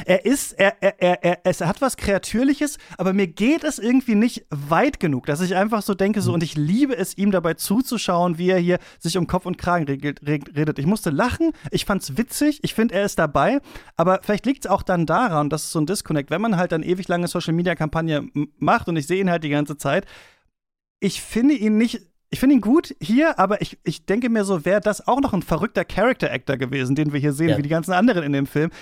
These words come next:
Speaker 1: hätte ich, glaub ich, mehr Spaß daran gehabt, als, als
Speaker 3: Du,
Speaker 1: an
Speaker 3: du
Speaker 1: ihm in
Speaker 3: nimm-,
Speaker 1: der Rolle.
Speaker 3: du nimmst mir die Worte aus dem Mund, Christian, weil ich hab mich das nämlich auch gefragt, warum bedeuten mir Good Time und Uncut Gems so viel mehr und warum finde ich die Schauspielleistung von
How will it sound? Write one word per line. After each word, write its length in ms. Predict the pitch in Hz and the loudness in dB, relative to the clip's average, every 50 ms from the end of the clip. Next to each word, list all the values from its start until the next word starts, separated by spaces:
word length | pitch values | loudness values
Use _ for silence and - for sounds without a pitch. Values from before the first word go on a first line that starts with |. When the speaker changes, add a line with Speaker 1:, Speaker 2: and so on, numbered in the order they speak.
| - - | -16 -4
Speaker 1:
hätte 200 | - 165 196 269 | -2 -2 -2 0
ich, 80 | 269 | 0
glaub 140 | - 269 262 220 | 0 -2 -2 -2
ich, 80 | - | -2
mehr 240 | 170 160 190 269 277 | -2 0 0 0 -2
Spaß 380 | - - - 139 135 147 135 - | -2 -4 -4 -4 -4 -4 -4 -6
daran 300 | 143 - 131 135 139 139 | -4 -4 -4 -2 -2 0
gehabt, 380 | 139 131 123 120 123 139 - - | 0 0 -2 -2 -4 -4 -4 -4
als, 220 | 143 156 - - | -4 -4 -4 -8
als 280 | - - - - 156 - | -16 -10 -6 -6 -4 -2
Speaker 3:
Du, 60 | - | -4
Speaker 1:
an 100 | 170 175 | -4 -2
Speaker 3:
du 40 | 185 | 0
Speaker 1:
ihm 100 | 214 202 | 2 2
in 40 | - | 2
Speaker 3:
nimm-, 100 | 123 123 | 2 2
Speaker 1:
der 80 | 135 123 | 0 -4
Rolle. 320 | - - 127 123 127 127 - _ _ _ | -6 -8 -8 -8 -8 -10 -12 _ _ _
Speaker 3:
du 80 | - 131 | -2 0
nimmst 260 | 120 120 123 - - | 0 0 0 -4 -4
mir 100 | - 123 | -4 -4
die 60 | 117 117 | -2 -2
Worte 180 | 120 120 117 | -2 -2 -2
aus 120 | 113 120 - | -4 -6 -6
dem 60 | 110 | -4
Mund, 140 | 107 113 113 | -4 -6 -6
Christian, 400 | - - 92 - - - 107 104 | -6 -6 -6 -6 -4 -6 -6 -4
weil 80 | 110 107 | -4 -4
ich 140 | 107 - | -4 -4
hab 140 | 127 127 - | -6 -6 -6
mich 100 | 123 113 | -8 -6
das 200 | - 123 113 - | -6 -6 -6 -4
nämlich 220 | 123 110 104 92 - | -6 -8 -8 -6 -6
auch 220 | 104 101 101 - | -6 -6 -4 -6
gefragt, 560 | - 107 - - - - 104 104 101 98 - - | -6 -6 -6 -10 -8 -6 -4 -4 -4 -6 -4 -4
warum 540 | 110 107 110 117 123 127 131 135 135 127 127 | -2 -2 0 -2 -2 -2 -2 -4 -6 -6 -8
bedeuten 440 | 117 110 117 113 117 123 123 120 117 | -8 -4 -2 0 0 -2 -2 -4 -4
mir 100 | 110 104 | -4 -4
Good 180 | - 113 - | -4 -6 -6
Time 240 | - - 120 123 120 113 | -4 -4 -2 -2 -2 -4
und 100 | 110 - | -6 -6
Uncut 320 | - 110 110 - 113 110 - | -6 -8 -6 -6 -8 -6 -4
Gems 240 | - 107 104 - | -4 -4 -4 -4
so 140 | - 110 110 | -6 -6 -6
viel 180 | 107 - 107 101 | -6 -6 -6 -6
mehr 340 | 101 101 104 110 117 131 135 | -4 -2 -2 0 0 0 0
und 120 | 110 120 110 110 | -2 -4 -4 -6
warum 220 | 104 104 110 113 | -6 -6 -6 -8
finde 180 | - - 110 110 | -8 -10 -12 -10
ich 60 | - | -10
die 100 | - 101 | -8 -8
Schauspielleistung 880 | - - 104 110 123 - - 107 101 101 98 101 101 - - 107 101 101 | -6 -4 -4 -4 -4 -6 -8 -6 -4 -4 -4 -4 -4 -6 -8 -8 -8 -8
von 360 | - - 104 104 101 101 | -8 -6 -4 -4 -4 -6